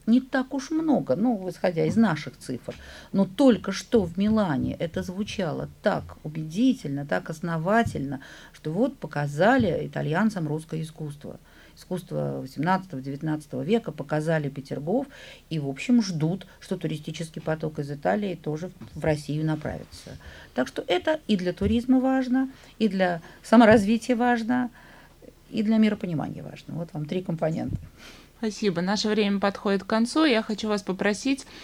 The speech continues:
Speaker 2: обратиться к, э,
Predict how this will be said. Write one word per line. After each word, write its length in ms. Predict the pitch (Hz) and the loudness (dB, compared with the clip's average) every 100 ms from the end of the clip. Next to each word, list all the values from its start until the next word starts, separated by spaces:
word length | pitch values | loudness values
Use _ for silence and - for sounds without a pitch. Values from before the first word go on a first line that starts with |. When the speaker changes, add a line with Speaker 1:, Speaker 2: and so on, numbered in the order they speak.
| - - - | -18 -18 0
Speaker 2:
обратиться 680 | 190 208 208 233 - 202 196 190 | 6 6 6 4 4 4 4 4
к, 640 | 202 196 190 185 175 185 - - - - - - 185 185 | 6 8 10 8 6 0 -4 -18 -20 -20 -20 -4 -2 6
э, 320 | 185 170 | 8 10